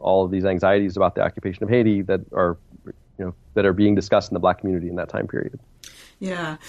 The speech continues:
Speaker 2: So do you think that the female playwrights had a distinct perspective, a different perspective, or do you see them as adding or, um, sort of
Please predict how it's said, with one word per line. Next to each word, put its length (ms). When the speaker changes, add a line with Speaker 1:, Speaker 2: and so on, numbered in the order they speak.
Speaker 2:
So 180
do 140
you 80
think 160
that 180
the 80
female 540
playwrights 760
had 220
a 140
distinct 560
perspective, 720
a 80
different 340
perspective, 580
or 100
do 120
you 60
see 200
them 180
as 300
adding 580
or, 540
um, 640
sort 260
of 120